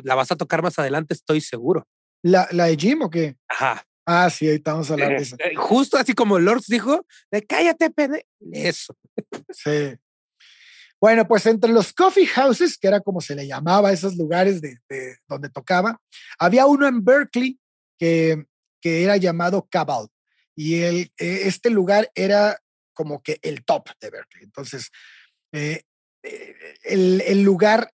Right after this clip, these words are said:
Speaker 2: era también especial para cantantes de folk y este lugar lo habían abierto Davy Green y Rolf Kahn en, en una, una tarde del,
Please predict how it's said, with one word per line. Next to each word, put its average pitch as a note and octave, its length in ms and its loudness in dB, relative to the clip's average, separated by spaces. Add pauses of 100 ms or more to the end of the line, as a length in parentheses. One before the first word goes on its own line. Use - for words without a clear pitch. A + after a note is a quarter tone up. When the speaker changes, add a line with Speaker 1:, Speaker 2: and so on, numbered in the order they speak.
Speaker 2:
era G3 220 2
también D#3+ 480 0
especial C4 460 -2
para A#3+ 180 -2
cantantes A3 520 -2
de A3+ 100 0
folk B3 340 0 (500)
y D#3+ 540 2 (240)
este F#3+ 300 -2
lugar G3 220 2
lo G3 60 2
habían F#3 220 2
abierto E3+ 600 0
Davy F3 420 -2
Green E3+ 420 -2
y C#3+ 220 -10
Rolf D#3+ 400 -2
Kahn C3+ 280 -8 (920)
en, D3 380 -8
en D3+ 540 -8 (120)
una, F#3 460 0
una F3+ 200 0
tarde F#3 400 0
del, B2+ 460 -6